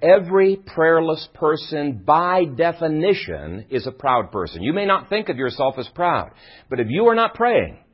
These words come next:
regularly, you are proud, by definition. Why? Because God says in His Word, that prayerlessness is an indicator we think we can do it on our own, right? We don't need God's help. That's why we're not asking Him for His help.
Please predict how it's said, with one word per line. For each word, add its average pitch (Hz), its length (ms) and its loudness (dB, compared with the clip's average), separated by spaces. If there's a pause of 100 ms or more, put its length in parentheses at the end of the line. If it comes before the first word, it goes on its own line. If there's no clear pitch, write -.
(180)
regularly, 110 720 2 (400)
you 113 160 0
are 120 100 4
proud, 85 320 -2 (180)
by 120 200 4
definition. 123 540 -2
Why? 113 340 0 (760)
Because 123 380 -2
God 156 280 2
says 110 580 -4 (260)
in 127 200 -2
His 135 200 -4
Word, 92 540 -2 (580)
that 117 220 -2
prayerlessness 110 800 -4
is 101 100 -10
an 120 120 -4
indicator 95 680 -4
we 123 180 -6
think 110 260 -8
we 113 120 -6
can 98 180 -8
do 90 120 -6
it 90 60 -6
on 95 140 -4
our 113 160 -6
own, 156 160 -12 (680)
right? 151 280 -2 (680)
We 190 60 0
don't 220 140 -2
need 226 120 -6
God's 95 280 2
help. 71 160 -6
That's 139 180 -4
why 131 120 2
we're 120 140 0
not 127 180 0
asking 135 360 -4
Him 65 280 -16 (220)
for 90 120 -6
His 92 200 -6
help. - 320 -10